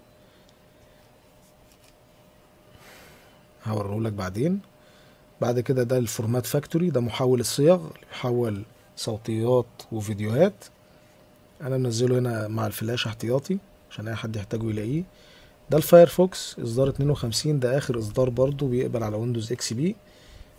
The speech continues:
يبقى انا حاطط لك اصدار من الفايرفوكس واصدار من جوجل كروم للاكس بي للضروريات يعني. بعد كده احدث اصدار من فايرفوكس واحدث اصدار من جوجل كروم موجودين باصداراتهم اهي.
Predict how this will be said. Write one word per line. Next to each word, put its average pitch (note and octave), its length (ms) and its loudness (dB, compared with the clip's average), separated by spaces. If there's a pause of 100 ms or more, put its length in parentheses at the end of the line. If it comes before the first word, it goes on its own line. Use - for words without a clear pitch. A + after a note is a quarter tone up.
(160)
يبقى A2+ 80 -6
انا A#2+ 100 -2
حاطط A2 240 -4
لك A#2 160 -4
اصدار A2+ 260 -4
من A#2 80 -2
الفايرفوكس B2+ 560 -2
واصدار A2 280 -4
من A2 180 -4
جوجل A#2 260 0
كروم C3+ 260 -2
للاكس A#2 340 -4
بي D#3 260 0 (300)
للضروريات A2+ 720 -4
يعني. D#3 280 0 (520)
بعد F3 200 8
كده D#3 300 4
احدث C3 300 -2
اصدار B2+ 380 0
من A#2+ 180 -2
فايرفوكس C3 720 -2
واحدث C3 360 -2
اصدار A#2 300 -2
من A2+ 180 -4
جوجل A#2+ 180 0
كروم A#2+ 260 -4
موجودين A#2 440 -4
باصداراتهم A2+ 600 -4
اهي. C#3+ 180 -2